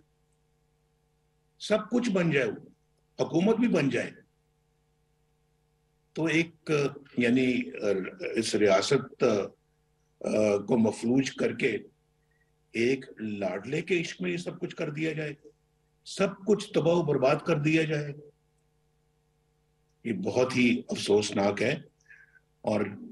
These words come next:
हम तो समझ, मैं समझता हूँ कि ये, ये इंतहाई, इंतहाई दर्दनाक सूरत हाल है जिससे हम गुजर रहे हैं। और, अ, ये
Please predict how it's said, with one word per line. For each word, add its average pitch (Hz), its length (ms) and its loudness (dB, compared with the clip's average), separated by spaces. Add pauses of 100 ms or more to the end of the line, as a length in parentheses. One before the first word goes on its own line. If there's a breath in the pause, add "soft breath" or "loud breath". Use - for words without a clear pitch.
(120)
हम 113 240 2
तो - 340 -2 (360)
समझ, 113 360 2
मैं 110 100 2
समझता 113 460 0
हूँ 120 80 -4
कि 143 80 -4
ये, 139 280 -2 (840 soft breath)
ये 135 420 0 (500)
इंतहाई, 160 880 -6
इंतहाई 143 720 -8 (880)
दर्दनाक 170 880 -6
सूरत 117 480 0
हाल 101 180 2
है 104 60 0
जिससे 107 280 -2
हम 101 140 -2
गुजर 98 240 0
रहे 95 140 -4
हैं। 87 240 -12 (840)
और, 104 340 -2
अ, 98 440 0
ये 113 520 2